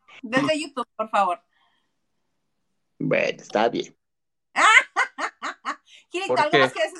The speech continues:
Speaker 1: agregar?
Speaker 2: No, ya déjame hablar, Huguito, en buena onda, ya hablaste mucho
Speaker 3: <laughs>
Speaker 2: hoy. Les mando muchos besos, espero que se hayan divertido, que la clase de inglés que le compartimos haya sido de su agrado. Aquí están mis redes sociales para platicar.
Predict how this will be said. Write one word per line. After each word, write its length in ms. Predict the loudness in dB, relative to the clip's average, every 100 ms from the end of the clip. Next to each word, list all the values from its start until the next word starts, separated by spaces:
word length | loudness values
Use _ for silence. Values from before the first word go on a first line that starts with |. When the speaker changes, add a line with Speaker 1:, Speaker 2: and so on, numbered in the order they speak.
| -8
Speaker 1:
agregar? 480 | -8 -2 0 0 -6 _ _ _ _ _ _ _ _ _ _
Speaker 2:
No, 140 | 0 4
ya 180 | 4
déjame 280 | 2 2 2
hablar, 260 | 2 2 2
Huguito, 280 | 2 -2 -4
en 60 |
buena 260 | -4 0 0
onda, 360 | 0 2 2 2
ya 200 | 2 0
hablaste 340 | 0 0 0
mucho 320 | 2 4 4 6
Speaker 3:
<laughs> 120 | 6
Speaker 2:
hoy. 300 | 6 2 -4 -20 -20 _ -2 0 2 4 4 4 4 2 -6 -2
Les 320 | 2 2 2
mando 400 | 0 -2 2 2
muchos 580 | 4 2 0 -4 -4 0
besos, 440 | 2 2 0 -2
espero 420 | -2 0 2 2
que 140 | -2 -6
se 140 | -4
hayan 220 | -2 -2
divertido, 760 | -4 -4 -4 -6 -4 0 0 2
que 120 | 2
la 180 | 2 2
clase 340 | 0 -2 0
de 80 | 0
inglés 280 | 2 2 0
que 80 | 0
le 120 | -2 0
compartimos 760 | 0 2 0 0 0 0 0
haya 240 | 0 0 -2
sido 340 | 0 2 4
de 140 | 2
su 140 | 2 -4
agrado. 480 | -2 0 0 -2 -4
Aquí 260 | -12 -10
están 280 | -12 -4 0
mis 120 | 2
redes 200 | 4 2
sociales 340 | 2 -2 0 0
para 220 | 2 2
platicar. 600 | 2 -2 -4 0 0 0